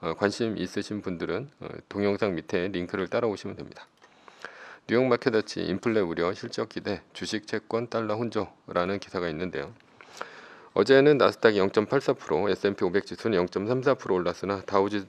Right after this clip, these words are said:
존스 지수는 영점일공 프로 하락하면서 끝이 났습니다. 다우 존스 지수는 디즈니가 삼 프로 이상 하락하면서 하락에 영향을 미쳤습니다. 메인 이슈입니다. 예, 안정을 찾아가는 미국 증시.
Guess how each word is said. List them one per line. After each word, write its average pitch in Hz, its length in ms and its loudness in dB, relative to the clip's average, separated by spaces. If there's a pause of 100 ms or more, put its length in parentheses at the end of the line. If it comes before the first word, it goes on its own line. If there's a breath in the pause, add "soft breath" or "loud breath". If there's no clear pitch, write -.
존스 101 360 0
지수는 104 440 -4
영점일공 98 680 0
프로 98 160 -4
하락하면서 113 520 -2
끝이 - 240 -2
났습니다. - 480 -8 (360 loud breath)
다우 110 200 6
존스 127 280 2
지수는 98 420 -2
디즈니가 104 500 -2
삼 139 160 -2
프로 139 160 0
이상 107 220 0
하락하면서 87 540 -2
하락에 104 420 0
영향을 98 340 0
미쳤습니다. - 580 -10 (1900 loud breath)
메인 120 220 6
이슈입니다. 95 540 -2 (180)
예, 87 160 -8
안정을 107 380 6
찾아가는 113 500 2
미국 98 220 -4
증시. 82 340 -10